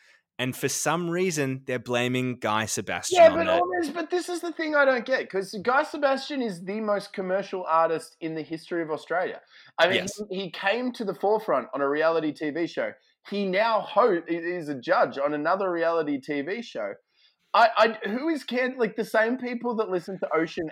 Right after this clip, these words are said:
Speaker 2: Alley, are they really
Speaker 1: <laughs>
Speaker 2: gonna not buy his next
Speaker 1: I think it's
Speaker 2: Mac
Speaker 1: probably, yes, I, I think it's probably, like,
Speaker 2: Like,
Speaker 1: quite
Speaker 2: it's the
Speaker 1: left-leaning
Speaker 2: most,
Speaker 1: people,
Speaker 2: like,
Speaker 1: yeah.
Speaker 2: well, this is the most bullshit thing I've ever heard, and this is where the left shoot themselves in the foot. And, uh, like,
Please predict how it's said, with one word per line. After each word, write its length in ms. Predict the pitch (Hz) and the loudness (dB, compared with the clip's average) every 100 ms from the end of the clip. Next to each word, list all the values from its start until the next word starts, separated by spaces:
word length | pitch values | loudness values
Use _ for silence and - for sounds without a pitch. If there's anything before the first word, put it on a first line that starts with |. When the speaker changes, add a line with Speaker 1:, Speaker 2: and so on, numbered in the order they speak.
| 117 | 0
Speaker 2:
Alley, 380 | 123 165 269 - | 0 0 -4 0
are 120 | 143 | 4
they 220 | 139 170 170 | 6 6 4
really 420 | 147 160 170 175 | 2 2 2 0
Speaker 1:
<laughs> 220 | 151 160 | -2 -4
Speaker 2:
gonna 160 | 156 139 | -2 0
not 380 | 131 143 120 | 2 2 0
buy 320 | 120 120 139 147 | 0 2 2 -2
his 320 | 147 135 135 | -4 -4 -2
next 220 | 131 131 - - _ - | -4 -4 -8 -18 _ -12
Speaker 1:
I 40 | |
think 220 | - 247 | 0 2
it's 120 | 131 | 2
Speaker 2:
Mac 80 | - | -2
Speaker 1:
probably, 480 | 170 156 143 120 117 _ _ _ _ - | 2 4 4 2 -4 _ _ _ _ -2
yes, 260 | 127 90 | -2 -2
I, 220 | 113 175 170 | -2 -4 -2
I 140 | 180 190 | -4 -2
think 260 | - 214 | -2 0
it's 100 | 175 | -2
probably, 800 | - 160 143 123 120 113 110 107 - | 0 0 0 0 0 0 0 -4 -6
like, 180 | 110 104 | -4 -2
Speaker 2:
Like, 80 | - | 2
Speaker 1:
quite 140 | 113 | 2
Speaker 2:
it's 60 | 110 | 4
the 40 | |
Speaker 1:
left-leaning 500 | 104 123 - 95 95 | 0 6 6 4 0
Speaker 2:
most, 80 | 90 | 0
Speaker 1:
people, 200 | - - | 0 -2
Speaker 2:
like, 80 | 294 | 0
Speaker 1:
yeah. 100 | 294 | 0
Speaker 2:
well, 120 | 294 359 | 0 -4
this 160 | - | -4
is 120 | 320 | -4
the 80 | 285 | -2
most 340 | 262 240 190 131 | 0 0 -2 -4
bullshit 520 | 165 214 - 233 214 | -4 -4 -6 -8 -4
thing 160 | 185 | -2
I've 160 | 175 143 | -2 0
ever 240 | 147 143 | -2 2
heard, 180 | 135 117 | 2 2
and 80 | 117 | 0
this 140 | 151 | -8
is 120 | 214 214 | -8 -4
where 120 | 220 | -2
the 120 | 202 | 0
left 360 | 156 151 - - | 0 -2 -4 -18
shoot 260 | - 151 147 | -6 -6 -6
themselves 480 | 139 123 135 120 120 | -8 -4 -4 -4 -6
in 80 | 113 | -8
the 80 | |
foot. 220 | - 117 - _ - - - | -6 -8 -8 _ -20 -8 2
And, 140 | 202 | 4
uh, 220 | 220 180 156 | 4 2 2
like, 280 | 180 165 | 2 2